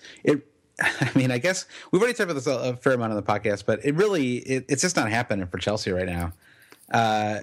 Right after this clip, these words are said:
there's no, there's no differentials to be gained there. Uh, there's no, uh, consistent scoring from any of the offensive players. Uh,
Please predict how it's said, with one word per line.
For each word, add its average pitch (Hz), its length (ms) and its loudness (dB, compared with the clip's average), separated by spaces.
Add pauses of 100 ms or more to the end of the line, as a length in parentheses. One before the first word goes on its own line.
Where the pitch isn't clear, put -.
there's 131 240 2
no, 135 300 2
there's 127 160 -2
no 131 120 2
differentials 135 540 0
to 139 60 -6
be 151 80 2
gained 147 320 0
there. 135 480 0
Uh, 104 400 2
there's 107 260 -2
no, 110 400 0
uh, 98 340 -2 (200)
consistent 113 500 0
scoring 123 360 2
from 120 160 -2
any 110 100 2
of 104 60 0
the 107 80 2
offensive 117 420 0
players. 117 640 0 (560)
Uh, 107 540 2